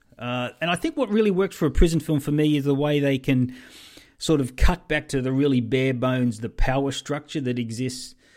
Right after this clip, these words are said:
uh, within the prison and, I guess, by association in society in general. They can become like this microcosm of power manipulation that, that happens,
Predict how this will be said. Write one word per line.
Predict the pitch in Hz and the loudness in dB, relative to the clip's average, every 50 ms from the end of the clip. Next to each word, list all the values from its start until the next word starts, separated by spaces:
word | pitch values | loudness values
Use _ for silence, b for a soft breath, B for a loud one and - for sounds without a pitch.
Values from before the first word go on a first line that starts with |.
| b b b b b - | b b b b b -8
uh, | 120 117 117 110 | -6 -6 -6 -4
within | 117 120 135 180 190 | -4 -2 0 0 0
the | 175 160 | 0 -2
prison | 131 - - 147 143 135 135 139 139 139 | -4 -4 -2 0 0 0 0 0 0 0
and, | 139 - 123 127 127 127 123 123 120 120 110 104 - - _ _ _ - | -2 -2 -2 -2 -2 0 0 0 0 -2 -4 -8 -14 -20 _ _ _ -18
I | 107 117 117 | -16 -14 -10
guess, | 107 120 123 120 - - - - - - - - - _ _ _ - - | -8 -8 -6 -6 -8 -10 -12 -14 -16 -18 -20 -20 -20 _ _ _ -20 -20
by | - 117 110 123 127 127 123 | -20 -12 -8 -4 -2 -2 -2
association | 120 - - 127 123 123 - 123 123 123 127 123 - - 123 123 | -4 -4 -4 -4 -4 -4 -4 -2 -2 0 -2 -2 -2 -2 -2 -2
in | 123 113 | -2 -4
society | - - - - - 127 127 123 123 120 | -6 -8 -8 -6 -4 -4 -4 -2 -2 -2
in | 117 117 | -4 -2
general. | 107 123 131 143 151 156 | -2 -2 -4 -4 -4 -4
They | 135 131 123 | -4 -4 -4
can | - 131 123 | -4 -4 -4
become | 123 123 127 - 147 139 135 127 | -4 -6 -6 -4 -4 -2 -2 -2
like | 123 123 - | -2 -4 -6
this | - 113 120 120 - - - B B B B B B B B B | -6 -6 -6 -6 -6 -8 -12 B B B B B B B B B
microcosm | 117 120 127 135 143 139 - 139 123 - - 123 127 123 123 123 120 120 | 0 0 2 2 0 -2 -2 -6 -4 -2 0 0 0 0 0 0 0 0
of | 117 113 107 104 - - - _ _ _ _ _ _ _ _ _ _ _ _ _ _ _ - - - | 0 -2 -4 -6 -12 -18 -20 _ _ _ _ _ _ _ _ _ _ _ _ _ _ _ -20 -14 -6
power | - - - 127 127 123 123 127 127 | -2 -2 0 2 2 2 2 2 2
manipulation | 123 120 123 123 120 - - 123 120 123 123 127 123 - - 131 120 120 120 | 2 0 0 -2 -4 -4 -4 -2 0 0 0 0 -2 -2 -4 -2 -2 0 0
that, | 113 113 110 - - | -2 -4 -6 -8 -10
that | 113 123 123 - - - | -10 -8 -8 -8 -6 -6
happens, | - 135 123 - 123 120 113 101 101 | -6 -4 -4 -2 -2 -2 -2 -4 -6